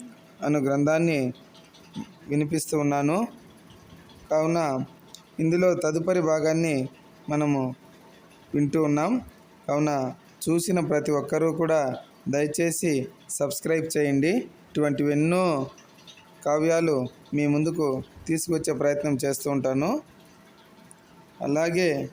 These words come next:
మీ అమూల్యమైనటువంటి సలహాలు, సూచనలు నా కామెంట్ల రూపంలో తెలియజేయండి.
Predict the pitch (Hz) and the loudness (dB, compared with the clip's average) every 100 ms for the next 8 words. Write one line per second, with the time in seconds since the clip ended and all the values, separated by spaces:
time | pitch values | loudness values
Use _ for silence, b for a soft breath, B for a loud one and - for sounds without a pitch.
0 | - 147 151 143 151 170 175 165 160 156 | -6 -2 0 0 0 0 0 0 -2 0
1 | 156 156 139 - 143 147 160 160 160 - | 0 0 -2 -2 -2 0 2 2 2 0
2 | 156 156 156 156 143 127 - - - - | -2 0 2 2 2 0 -6 -20 -20 -20
3 | - - - 147 143 98 - - 147 170 | -20 -20 -10 -4 -2 -2 -4 -2 0 0
4 | 170 170 156 139 147 143 135 143 147 135 | 0 0 0 0 0 0 0 0 2 2
5 | 139 135 156 285 | 2 2 2 0